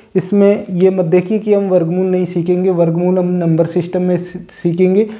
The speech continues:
फिलहाल हमें ध्यान रखना है कि बीस गुणा बीस,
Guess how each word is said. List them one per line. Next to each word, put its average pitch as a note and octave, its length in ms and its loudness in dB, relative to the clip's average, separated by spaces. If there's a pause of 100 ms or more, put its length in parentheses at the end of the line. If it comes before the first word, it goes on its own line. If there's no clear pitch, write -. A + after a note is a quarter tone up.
(140)
फिलहाल G#3 320 4
हमें G#3 180 0
ध्यान F#3+ 220 -2
रखना F#3+ 220 -6
है G3+ 80 -4
कि G#3 120 -4
बीस F#3 280 -4
गुणा F3+ 300 -4
बीस, E3 520 0